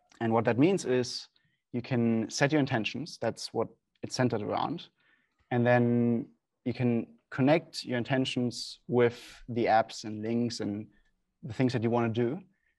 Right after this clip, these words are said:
And then that becomes a fundamental part of your digital choice architecture, so that when you unlock your phone, let's say in the morning, you see exactly the kind of choices that you want to choose from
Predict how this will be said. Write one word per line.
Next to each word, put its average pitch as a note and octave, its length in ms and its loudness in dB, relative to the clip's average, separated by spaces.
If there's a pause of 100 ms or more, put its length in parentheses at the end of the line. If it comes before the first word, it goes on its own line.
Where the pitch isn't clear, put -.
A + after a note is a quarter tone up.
(300)
And A#2+ 160 0
then B2+ 580 0 (840)
that B2 280 0
becomes - 880 -8 (720)
a A2+ 60 -8
fundamental B2 440 0
part A#2+ 220 -2
of A2+ 100 -8
your A2+ 80 -6
digital A2+ 280 -10
choice C3+ 260 -4
architecture, - 560 -18 (140)
so - 160 -8
that G#2+ 260 -4 (300)
when A#2+ 100 -2
you A#2+ 100 0
unlock C3+ 240 4
your A#2+ 100 -2
phone, A#2+ 440 2 (360)
let's - 140 -10
say B2 100 0
in A#2 80 -2
the A2+ 60 0
morning, A#2 480 2 (280)
you A#2 100 -6
see C3+ 220 2
exactly A#2+ 500 0
the G#2+ 120 -4
kind G#2+ 240 -6
of - 100 -10
choices A2+ 360 -2
that A2 140 -10
you A2 60 -6
want A#2 220 0
to A#2 80 -6
choose F#3 280 -2
from F#2+ 400 -6